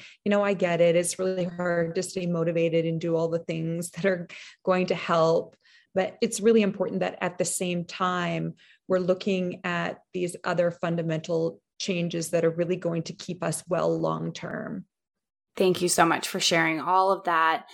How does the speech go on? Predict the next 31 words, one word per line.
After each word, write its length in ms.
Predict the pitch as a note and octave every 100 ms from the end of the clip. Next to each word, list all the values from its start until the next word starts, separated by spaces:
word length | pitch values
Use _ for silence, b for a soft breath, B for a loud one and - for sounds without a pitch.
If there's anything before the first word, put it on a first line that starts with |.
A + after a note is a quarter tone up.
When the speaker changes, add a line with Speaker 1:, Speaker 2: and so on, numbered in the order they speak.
| B B C#4
Speaker 2:
Okay, 200 | C#4+ A#3
so 200 | - C#4+
we've 200 | D4 D4+
talked 320 | - C#4+ D4+
a 60 | E4
lot 340 | B3 A3+ B3
about 520 | B3 A3+ G#3+ G#3+ G#3 -
S 220 | A3 A3
S 200 | A3 G#3+
R 480 | G#3 G3+ G3 G3 F#3+
Is, 200 | F#3+ -
the 120 | -
option 440 | - A3+ A3 - A#3
of 120 | G#3
S 220 | - G3+ G#3+
S 200 | G3+ G#3
R 420 | G3 F#3 F3+ F#3
Is, 160 | F3+
and 240 | - G#3 A3
one 160 | A3
of 100 | A#3+
the 80 | A3+
things 280 | A3+ A#3 A3
that 100 | -
we 60 | G#3+
keep 200 | A3+ A3
coming 240 | G#3+ G#3+
back 320 | G3 A3 C#4
to 200 | - A#3
is 240 | G#3+ G3 G3
that 380 | G3+ F#3+ F#3+